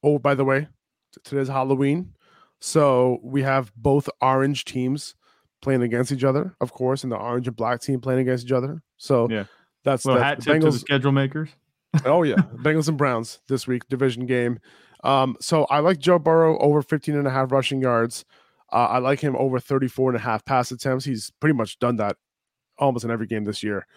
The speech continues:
Speaker 1: T Higgins over sixty, seventy-six and a half receiving yards. I like Tyler Boyd under, or at least lower than sixty-four and a half receiving yards today, just because he has a pretty tough matchup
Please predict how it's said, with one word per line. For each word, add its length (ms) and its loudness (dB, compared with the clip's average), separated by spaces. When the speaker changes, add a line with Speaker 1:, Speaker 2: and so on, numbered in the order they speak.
Speaker 1:
T 200 2
Higgins 340 2
over 240 2
sixty, 260 -4
seventy-six 480 0
and 80 2
a 60 0
half 200 -2
receiving 400 2
yards. 440 2
I 100 2
like 160 0
Tyler 260 2
Boyd 300 2
under, 640 2
or 180 2
at 100 2
least 260 0
lower 520 0
than 120 2
sixty-four 480 -2
and 60 2
a 40 -2
half 200 -2
receiving 400 -2
yards 300 -4
today, 240 0
just 200 -2
because 240 0
he 100 0
has 120 4
a 60 0
pretty 320 0
tough 240 -2
matchup 320 -2